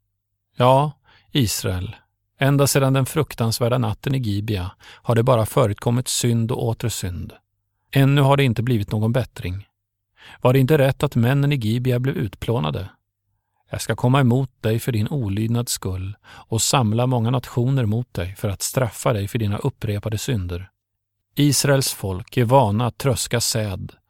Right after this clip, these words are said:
ett arbete de trivs med. Aldrig tidigare har jag lagt ett tungt ok på dem, utan jag har sparat deras känsliga nackar. Men nu ska jag sätta ett ok på dem.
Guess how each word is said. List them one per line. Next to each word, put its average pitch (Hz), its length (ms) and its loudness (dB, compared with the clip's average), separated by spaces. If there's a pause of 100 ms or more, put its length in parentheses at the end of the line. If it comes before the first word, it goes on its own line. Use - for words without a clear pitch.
(280)
ett 117 160 0
arbete 123 500 2
de 120 160 2
trivs 107 400 -2
med. - 180 -10 (1120)
Aldrig 143 440 2
tidigare 120 500 2
har 113 140 2
jag 110 100 2
lagt 104 200 -2
ett - 140 -6
tungt 135 320 -2
ok 127 300 -6
på - 140 -8
dem, 101 260 -8 (480)
utan 107 240 0
jag 104 80 0
har 107 80 0
sparat 117 500 0
deras 117 260 0
känsliga 104 540 -2
nackar. 95 520 -6 (840)
Men 135 160 4
nu 151 160 2
ska - 160 0
jag 143 120 2
sätta 120 280 2
ett 110 120 0
ok 117 340 -4
på 98 140 -8
dem. 90 180 -6